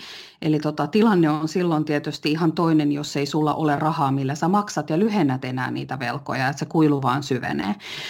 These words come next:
Mutta, mutta tota, mä oon nyt tässä törmännyt entistä enemmän sellaisiin ihmisiin, joilla on oikeasti todella hyvät tulot.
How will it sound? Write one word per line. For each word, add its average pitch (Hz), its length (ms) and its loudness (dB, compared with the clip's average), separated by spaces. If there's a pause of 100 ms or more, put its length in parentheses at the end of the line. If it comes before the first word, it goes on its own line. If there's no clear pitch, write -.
(160)
Mutta, 180 520 0
mutta 170 320 0
tota, 160 420 -2 (520)
mä 233 120 2
oon 277 100 6
nyt 269 140 2
tässä - 200 -2
törmännyt 233 440 2
entistä 214 380 0
enemmän 196 360 2
sellaisiin 190 520 0
ihmisiin, 170 420 2
joilla 151 200 2
on 165 100 2
oikeasti 170 560 0
todella 175 400 0
hyvät 160 440 0
tulot. - 540 -2